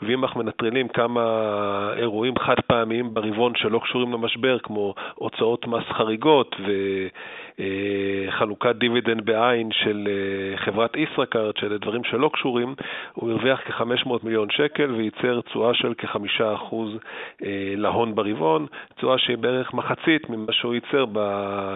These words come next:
כתשואה להון, אה, ברבעונים ה-,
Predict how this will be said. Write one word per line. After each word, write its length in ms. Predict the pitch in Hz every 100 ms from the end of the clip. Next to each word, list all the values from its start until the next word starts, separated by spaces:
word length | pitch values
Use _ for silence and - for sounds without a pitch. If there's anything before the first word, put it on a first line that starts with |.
| -
כתשואה 400 | 107 - 110 120
להון, 400 | 120 131 143 143 - - - -
אה, 560 | 98 95 95 98 95 98
ברבעונים 720 | 95 104 104 104 104 120 113
ה-, 500 | 110 107 104 104 98